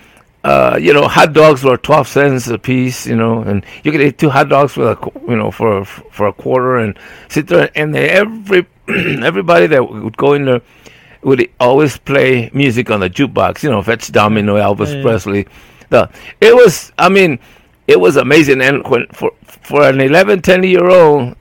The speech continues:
Speaker 1: I mean, gosh, that was like, uh, super duper exciting. You know, I, I, I, I, uh, I used to love to, I, I waited and, you know, looked forward to the day, because I, I lived in El Segundo Barrio, and I would have, you know, by, by, um,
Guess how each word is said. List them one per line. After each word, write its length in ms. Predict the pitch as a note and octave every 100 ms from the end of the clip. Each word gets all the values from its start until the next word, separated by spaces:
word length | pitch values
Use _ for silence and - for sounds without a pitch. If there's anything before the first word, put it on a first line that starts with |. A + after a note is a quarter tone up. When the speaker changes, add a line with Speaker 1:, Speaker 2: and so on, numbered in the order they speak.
| -
Speaker 1:
I 80 | C#3
mean, 460 | C#3+ C3+ A#2 - -
gosh, 360 | D3 C#3+ G#2+
that 180 | C#3 B2
was 220 | B2+ G#2
like, 260 | A2+ G2 - _ _ _ _ B2
uh, 240 | A2 G#2
super 320 | - D3 D3
duper 560 | B2+ C#3 - B2+ A#2 A2
exciting. 640 | - - A#2+ A2+ A2+ F#2 _ - - _
You 100 | -
know, 120 | G#2+ G#2+
I, 160 | A#2 - B2+
I, 40 | -
I, 160 | - - - _
I, 220 | B2+ A#2 A#2+
uh, 240 | A2 G2
I 60 | A2+
used 220 | B2 -
to 60 | G2+
love 400 | G2+ C#3 C#3+ -
to, 220 | G#2 G#2+ - _ _ _ _ A2
I, 380 | G2 C#2 A#2+
I 140 | B2+ B2+ -
waited 480 | A2+ C#3 D#3+ B2+ A2
and, 220 | G#2+ G#2+
you 220 | B2 C3
know, 220 | G#2 G2+ - _
looked 180 | B2+ B2
forward 360 | - C#3 C#3+ -
to 100 | A2+
the 100 | G2
day, 380 | G#2+ A2+ G#2 - - - -
because 240 | - B2+ B2
I, 240 | C#3+ D3 - _ _ -
I 80 | D3
lived 220 | F3+ G#3+
in 100 | A#3
El 60 | G#3+
Segundo 400 | - D3+ F3 F3+
Barrio, 380 | D#3+ E3+ D#3 C#3+
and 120 | C3
I 80 | C#3+
would 160 | D3+
have, 140 | D3 -
you 140 | F#3
know, 80 | C#3
by, 200 | B2 D3
by, 260 | E3+ E3+ D3+
um, 340 | B2+ G2+ D#2